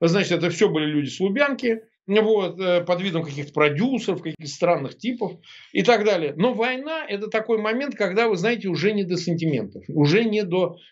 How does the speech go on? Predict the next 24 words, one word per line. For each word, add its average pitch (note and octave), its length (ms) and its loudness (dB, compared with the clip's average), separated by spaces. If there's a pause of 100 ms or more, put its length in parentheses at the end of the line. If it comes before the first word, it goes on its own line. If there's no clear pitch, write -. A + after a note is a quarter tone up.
бесконечных G3 640 2
рассуждений D#3 600 2
о C#3 60 2
свободе D#3 520 2
и B2+ 60 0
так C#3 200 2
далее. C4 380 0 (240)
Война G3 380 4
предполагает, F#3+ 720 -2
что - 140 -14
давайте E3+ 420 0
так, A#2 300 -8
вы F3+ 140 0
уже F3+ 180 -2
проиграете A#3 640 0
ее, C#3 240 -4
а G#3+ 120 2
там C4+ 260 -2
будем A3+ 160 -2
смотреть, G#3 420 -4
как G3+ 200 -2
оно G3 160 -2
все E3+ 160 -4
сложится. E3 580 -2